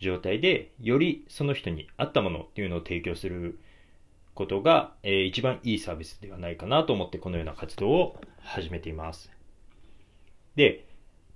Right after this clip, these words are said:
このポッドキャストを聞いてくれている人は、何らか、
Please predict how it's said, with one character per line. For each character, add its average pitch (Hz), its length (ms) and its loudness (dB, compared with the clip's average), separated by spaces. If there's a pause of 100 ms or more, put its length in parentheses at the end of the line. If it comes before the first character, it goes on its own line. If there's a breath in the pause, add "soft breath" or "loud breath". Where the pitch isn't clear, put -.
こ 151 120 2
の 190 400 4
ポ 165 80 6
ッ 160 40 2
ド 160 80 0
キ 147 80 4
ャ - 20 6
ス - 80 -4
ト 101 100 0
を 95 60 2
聞 101 200 -4
い - 20 -4
て 95 100 -2
く - 120 -6
れ 95 100 2
て - 160 -6
い 90 200 -2
る 123 360 4 (120)
人 90 840 -4
は、 82 480 -6
何 139 220 0
ら 175 120 4
か、 143 320 8